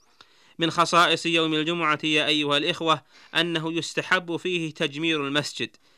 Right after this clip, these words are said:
أي تبخيره بالطيب والبخور، فقد روى سعيد بن منصور عن نعيم بن عبد الله المجمر أن عمر بن الخطاب رضي الله عنه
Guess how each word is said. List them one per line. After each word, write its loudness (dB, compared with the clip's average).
أي 2
تبخيره -2
بالطيب -2
والبخور، -2
فقد 0
روى 2
سعيد -2
بن -4
منصور -6
عن 0
نعيم 0
بن -2
عبد -2
الله 0
المجمر -2
أن -2
عمر 0
بن -6
الخطاب -4
رضي -4
الله -4
عنه 0